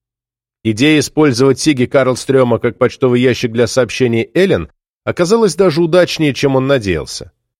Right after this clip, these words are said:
С учётом соседского презрения к его работе Лигаува, Нильс ожидал наткнуться на сопротивление. Но Сигги неожиданно возгордился своей новой миссией, как петух.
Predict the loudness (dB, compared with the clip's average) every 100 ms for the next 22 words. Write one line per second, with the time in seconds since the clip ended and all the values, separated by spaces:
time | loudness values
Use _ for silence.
0 | -8 -2 0 0 0 0 0 0 0 2
1 | 0 2 0 2 2 2 2 0 0 2
2 | 2 2 0 -2 -2 0 0 2 2 0
3 | -2 _ _ -6 -2 -2 0 0 2 2
4 | 2 2 0 0 0 0 -2 -2 -4 -2
5 | 0 0 0 -2 -6 -10 _ _ _ _
6 | _ _ 0 2 2 0 -2 0 0 2
7 | 0 0 0 2 2 0 0 0 0 -2
8 | -2 -4 0 2 2 2 2 0 0 -2
9 | -2 -2 -2 0 -4 -2 -6 -6 -10 -16